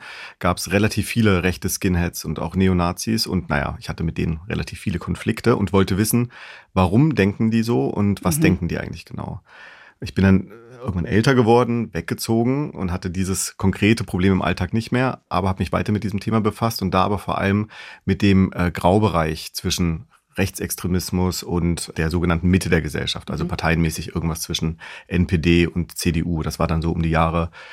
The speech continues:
Speaker 1: zweitausendsieben, zweitausendacht. Und dann hat mich sehr geprägt eine Debatte um das Buch Deutschland schafft sich ab von Thilo Sarrazin,
Speaker 2: Mhm.
Speaker 1: die sogenannte Sarrazin-Debatte.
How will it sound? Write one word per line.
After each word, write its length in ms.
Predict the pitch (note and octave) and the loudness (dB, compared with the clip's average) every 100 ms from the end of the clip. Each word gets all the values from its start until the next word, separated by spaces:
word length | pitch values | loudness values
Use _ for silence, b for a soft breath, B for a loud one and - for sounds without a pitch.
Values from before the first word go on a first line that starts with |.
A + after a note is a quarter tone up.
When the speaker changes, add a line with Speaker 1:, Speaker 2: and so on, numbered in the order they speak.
| B B | B B
Speaker 1:
zweitausendsieben, 880 | - F2+ G2 F#2 F#2+ F#2 G#2 G#2+ F#2+ | 0 2 4 6 6 6 6 6 4
zweitausendacht. 800 | - F2 F#2 F2 E2+ B2+ - - | 0 0 2 0 0 0 -2 -6
Und 180 | F#2+ F#2+ | -2 2
dann 160 | F#2+ | 2
hat 140 | A2+ - | 2 0
mich 220 | G2+ - | -6 -4
sehr 220 | F#2 G2 | 2 2
geprägt 520 | A#2 - - G#2 A2 | 2 -4 -2 -4 -2
eine 80 | G2 | -2
Debatte 600 | F2 E2 F2+ C3+ B2+ B2+ | -2 -2 -2 -2 -2 -2
um 300 | - G#2 G#2 | -2 0 2
das 160 | F#2+ - | 0 -2
Buch 220 | G#2 F#2+ | -4 -2
Deutschland 320 | G2 F2+ F#2 | -2 0 0
schafft 180 | F#2+ - | -2 -4
sich 180 | F2+ - | -6 -4
ab 140 | - | -4
von 120 | G2+ | -4
Thilo 200 | F2+ - | -2 -2
Sarrazin, 520 | E2 F2+ A2 E3 C3 C#3 | 0 0 0 0 0 -2
Speaker 2:
Mhm. 40 | |
Speaker 1:
die 80 | F2 | -2
sogenannte 380 | E2 E2 E2+ D#2 | -2 -2 -4 -2
Sarrazin-Debatte. 840 | D#2+ G2 A2 A2 A2+ A#2+ C#3+ | -2 -2 -2 -2 -2 -2 -2